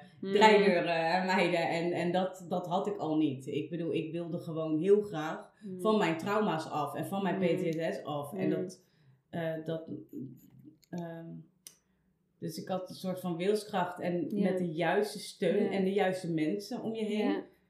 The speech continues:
Speaker 2: kun je dat dus volbrengen. En dat had
Speaker 1: Ja.
Speaker 2: ik eindelijk. Ik had mijn ouders, mijn broer, ehm, eh, m-, m-, bij mijn v-, vrienden natu-, of, eh, mijn beste
Speaker 1: Mhm.
Speaker 2: vriendin en, eh, eh, ja, Anita, eh, Anita die, eh,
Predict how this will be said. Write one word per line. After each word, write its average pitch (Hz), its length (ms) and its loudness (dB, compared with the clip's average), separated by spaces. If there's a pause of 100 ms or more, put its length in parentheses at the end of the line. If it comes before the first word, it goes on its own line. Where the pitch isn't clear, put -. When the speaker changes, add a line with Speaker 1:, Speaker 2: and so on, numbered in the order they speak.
(380)
Speaker 2:
kun 240 180 2
je 220 160 4
dat 190 180 0
dus 185 220 -4
volbrengen. 165 560 -2
En 156 180 2
dat 190 180 0
had 190 240 -2
Speaker 1:
Ja. 165 60 0
Speaker 2:
ik 156 120 0
eindelijk. 147 540 -2
Ik 135 120 -8
had 170 220 -4
mijn 175 160 -2
ouders, 202 360 0
mijn 156 180 -6
broer, 208 480 2 (420)
ehm, 175 500 0 (340)
eh, 165 380 -6
m-, 170 280 -2
m-, 170 180 -4
bij 175 180 -2
mijn 180 160 -4
v-, - 240 -10
vrienden 226 320 4
natu-, 202 300 -2
of, - 140 -8
eh, 185 80 -6
mijn 175 260 -6
beste 202 240 -2
Speaker 1:
Mhm. 185 80 -4
Speaker 2:
vriendin 226 460 6
en, 180 180 -4
eh, 175 80 -6 (880)
eh, - 340 -10
ja, 196 200 -2
Anita, 196 840 2
eh, 180 340 -4
Anita 190 400 -2
die, 170 360 -6
eh, 160 140 -8